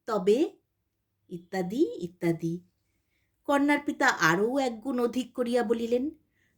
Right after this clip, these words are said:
"তোমার পুত্রের সহিত আমার কন্যার যদি বিবাহ দিই তবে," ইত্যাদি ইত্যাদি। অতঃপর আর বিলম্ব মাত্র না করিয়া নলিন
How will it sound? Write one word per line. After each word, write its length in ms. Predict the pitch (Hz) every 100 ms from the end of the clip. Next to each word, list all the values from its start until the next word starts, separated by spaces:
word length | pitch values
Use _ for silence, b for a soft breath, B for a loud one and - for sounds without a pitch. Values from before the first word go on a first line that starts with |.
| -
"তোমার 340 | 233 269 359
পুত্রের 420 | 415 370 - 359
সহিত 440 | 339 - 349 339 339
আমার 300 | 311 330 320
কন্যার 340 | 320 311 311
যদি 220 | 294 262
বিবাহ 380 | 240 262 262 254
দিই 340 | 226 269 381 466 - _ _ _ -
তবে," 580 | 208 185 208 277 370 427 _ _ _ _ _ -
ইত্যাদি 560 | - - 180 180 285 - -
ইত্যাদি। 500 | 175 - 147 160 175 - _ _ _ _ -
অতঃপর 720 | 156 156 233 240 _ 196 180 - _ _ _
আর 140 | 185 190
বিলম্ব 500 | 190 202 214 226 247
মাত্র 420 | 240 233 - 226
না 340 | 180 156 165 -
করিয়া 520 | 240 226 202 180 196 _ _ _ -
নলিন 400 | 190 196 233